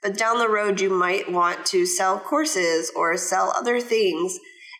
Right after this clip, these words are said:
and you can't do that on Showit. You would either need a separate place to do that, or you'd have to create a new website on a different host. So that's something to keep in mind as you are looking into what you want to do with your business in the future.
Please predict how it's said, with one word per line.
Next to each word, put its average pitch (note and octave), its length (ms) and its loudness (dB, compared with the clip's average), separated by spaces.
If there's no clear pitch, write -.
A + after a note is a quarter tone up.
and G3+ 140 -2
you G3+ 100 0
can't G#3+ 420 -2
do F3 160 2
that D#3+ 200 0
on C3 100 -4
Showit. B2 460 -4
You E3+ 100 2
would F3+ 140 4
either F3+ 240 2
need E3+ 200 0
a - 160 -6
separate B3 680 -2
place A3+ 260 0
to G#3+ 140 -4
do G#3 180 2
that, G3+ 260 0
or F3+ 140 2
you'd F3+ 200 2
have F3+ 240 -4
to F3+ 100 -4
create F3 420 0
a F3+ 100 -2
new G3 160 4
website F#3 540 0
on D#3+ 140 -4
a D#3 40 -4
different - 380 -8
host. - 400 -6
So G3 140 0
that's A#3+ 240 0
something C4 320 -2
to F#3+ 100 -4
keep F#3 260 -4
in F3+ 240 -2
mind E3+ 440 0
as F3+ 360 0
you F3 540 2
are E3+ 180 -2
looking A3 360 -2
into G3 320 -2
what F3+ 180 0
you F#3 140 2
want E3+ 160 0
to F#3 80 -6
do E3+ 200 0
with F3+ 200 -2
your F3 100 -2
business F3 400 -4
in F3+ 80 -4
the E3+ 100 -2
future. C4 480 -2